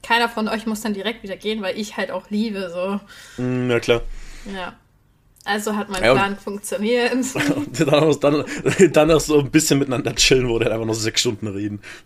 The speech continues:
Speaker 2: <laughs>
Speaker 1: Ja, ihr, ihr seid ja um, keine Ahnung,
Speaker 2: Um
Speaker 1: kurz
Speaker 2: sieben
Speaker 1: vor
Speaker 2: Uhr.
Speaker 1: sieben schlafen gegangen.
Speaker 2: Also ich hab halt, äh, so ein paar, immer mal wieder so gesagt, ähm, so, "Boah, Alter, wir haben schon drei Uhr." Und dann war ich so, "Boah, okay, jetzt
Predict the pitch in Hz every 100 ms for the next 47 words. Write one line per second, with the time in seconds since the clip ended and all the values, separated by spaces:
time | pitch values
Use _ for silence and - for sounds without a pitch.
0 | - 156 - 151 262 254 226 196 214 208
1 | 220 208 214 208 214 214 - _ _ _
2 | _ _ _ _ _ _ _ _ - 214
3 | 214 214 247 - - 269 - 220 233 220
4 | 254 277 208 190 190 208 131 165 147 -
5 | - - 156 - 151 139 - 123 127 123
6 | - 135 131 110 - 135 160 - 156 165
7 | 156 139 151 151 143 139 123 135 156 156
8 | 123 120 120 120 113 - 117 123 104 -
9 | - - - 113 107 147 147 123 139 135
10 | 107 - 135 147 151 139 107 - - _
11 | _ 107 117 117 127 120 110 110 120 123
12 | 117